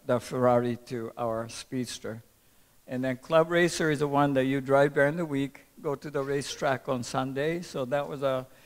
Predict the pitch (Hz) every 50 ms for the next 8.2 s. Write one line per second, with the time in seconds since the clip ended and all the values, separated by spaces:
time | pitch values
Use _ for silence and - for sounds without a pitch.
0 | _ _ _ _ - - 180 175 147 - - 165 - - - 143 139 135 135 135
1 | 135 123 - - 147 131 123 147 143 143 135 - - - 151 143 131 127 127 127
2 | 127 127 120 - - - 156 147 139 - 160 147 147 147 147 143 - - 175 147
3 | 139 135 127 123 - - - 143 139 131 117 120 113 123 135 143 - - 123 120
4 | - - 135 131 127 127 135 135 143 147 143 127 113 120 127 139 165 - _ _
5 | _ _ _ _ _ _ _ _ _ _ _ _ - - 123 - 180 170 156 156
6 | 151 151 160 156 147 - - 135 127 117 117 - - 165 151 151 156 139 - -
7 | 139 127 127 131 131 139 147 143 - _ - 139 123 127 123 - - 139 139 139
8 | 135 - _